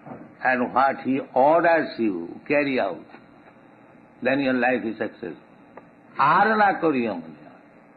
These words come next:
You rascal, you do not desire anything else. You are, are you not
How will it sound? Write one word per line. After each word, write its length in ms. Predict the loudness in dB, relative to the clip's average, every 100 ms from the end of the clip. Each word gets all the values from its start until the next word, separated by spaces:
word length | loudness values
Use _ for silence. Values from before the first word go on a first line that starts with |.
| -4
You 200 | 0 2
rascal, 520 | 2 0 -2 0 2
you 120 | 0
do 180 | -2 -4
not 320 | -2 -2 -2
desire 460 | -4 -2 0 0 -2
anything 380 | -4 -8 -12 -12
else. 260 | -16 -20 -20 -20 -20 -20 -20 -20 -20 -20 -20 -20 -20 -20 -20 _ -20 -20 _ -20 -20 -20 -20 -20 -20 _ -6
You 80 |
are, 100 | -4
are 180 | 0 0
you 80 | 0
not 160 | -2